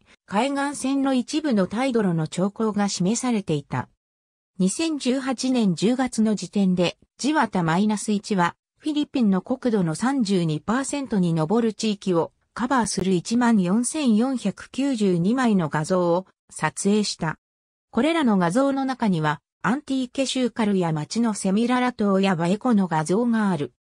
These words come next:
同月の時点でも衛星は運用状態を保っており、宇宙状態が良好であれば、少なくとも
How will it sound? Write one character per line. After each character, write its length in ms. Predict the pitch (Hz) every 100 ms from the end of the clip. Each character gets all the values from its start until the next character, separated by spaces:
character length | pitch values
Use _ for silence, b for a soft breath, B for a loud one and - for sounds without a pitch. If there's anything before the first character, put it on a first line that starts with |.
| _ _ _ -
同 260 | 175 285
月 260 | 277 277 277
の 140 | 277
時 140 | 233 247
点 220 | 294 269
で 140 | 277
も 140 | 214 156
衛 180 | 170
星 260 | 208 196 180
は 240 | 170 170 - _ -
運 260 | 233 277
用 180 | 269 269
状 220 | 262 262
態 240 | 247 208 196
を 80 | 185
保 220 | 170 170
っ 60 | 202
て 180 | 185
お 100 | 160
り、 200 | 156 135 _ _
宇 120 | 185 190
宙 200 | 277 277
状 220 | 302 294
態 220 | 240 208
が 100 | 156
良 240 | 147 180
好 240 | 214 247 247
で 140 | 226
あ 60 | 220
れ 100 | 202
ば、 220 | 160 151 _ _ -
少 180 | - 285
な 120 | 302
く 80 | -
と 160 | 202
も 200 | 185 190